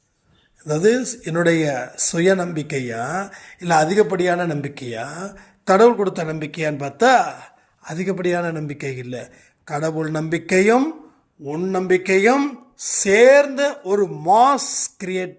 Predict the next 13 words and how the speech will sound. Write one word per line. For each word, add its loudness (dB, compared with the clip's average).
பண்ணுது. -14
ஒரு 6
மாஸ் 4
கிரியேட் 0
பண்ணுது. -10
எதுக்கு? -4
ஒரு 4
மாஸான 2
வாழ்க்கைக்கு -2
வாழ்வதற்கு 2
அடித்தளத்தை 0
அன்பே 0
சாய் -6